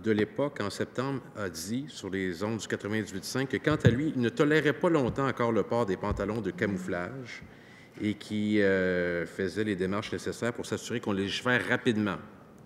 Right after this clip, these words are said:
Donc, c'est ce que le député de Châteauguay,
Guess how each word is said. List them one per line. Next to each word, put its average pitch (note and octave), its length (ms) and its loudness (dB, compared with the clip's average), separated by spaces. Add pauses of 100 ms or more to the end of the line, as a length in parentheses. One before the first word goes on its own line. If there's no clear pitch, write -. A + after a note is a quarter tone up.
(100)
Donc, G#2+ 240 0 (100)
c'est C#3+ 480 2 (420)
ce - 160 -10
que - 100 2
le A#2 240 6
député A2+ 380 0
de A2 320 2 (220)
Châteauguay, B2 580 0